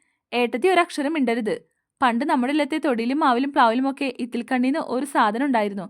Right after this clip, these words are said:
ചാമീന്ന് പറഞ്ഞൊരാൾ വന്ന് അത് പറിച്ചു കളയുമായിരുന്നു.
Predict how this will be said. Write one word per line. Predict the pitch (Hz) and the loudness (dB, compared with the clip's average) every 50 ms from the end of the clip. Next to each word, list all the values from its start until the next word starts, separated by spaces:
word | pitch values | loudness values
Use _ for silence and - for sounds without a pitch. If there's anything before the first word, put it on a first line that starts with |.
| - _ _ _ _ _ _ _ _ - | -14 _ _ _ _ _ _ _ _ -4
ചാമീന്ന് | - 294 233 233 233 240 240 254 277 330 349 - _ _ _ _ _ _ _ _ _ - | 0 2 2 2 2 2 0 0 0 0 -2 -4 _ _ _ _ _ _ _ _ _ 2
പറഞ്ഞൊരാൾ | 302 262 240 247 269 294 311 302 311 | 4 4 4 4 2 2 2 2 4
വന്ന് | 311 302 277 254 277 294 - - | 4 2 2 2 2 0 0 0
അത് | 247 277 311 | -2 -2 2
പറിച്ചു | - 285 233 214 214 - 269 | 2 2 2 0 -2 -6 -4
കളയുമായിരുന്നു. | 277 262 233 226 233 214 208 180 180 | -2 -2 -2 -2 -2 -2 -2 -4 -6